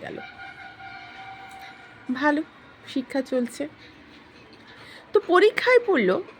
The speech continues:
গাছে ওঠাই কে পাশ করতে পারে। হাতির বাচ্চা একবার উঠতে গেল, দুম করে পড়ে গেল।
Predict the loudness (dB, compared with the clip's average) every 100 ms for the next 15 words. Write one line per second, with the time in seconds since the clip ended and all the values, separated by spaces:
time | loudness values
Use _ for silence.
0 | -20 -20 -20 -20 -12 0 6 6 4 0
1 | 0 0 -4 -2 -2 -2 -4 -6 -10 -10
2 | -10 -10 -8 -8 -12 -20 -20 -20 -20 -20
3 | -20 -20 -20 -20 -20 -20 -20 -20 -20 -20
4 | -20 -20 -20 -8 -4 -2 4 6 8 4
5 | 6 6 6 6 6 4 4 6 6 6
6 | 2 0 0 0 -2 -2 -2 0 0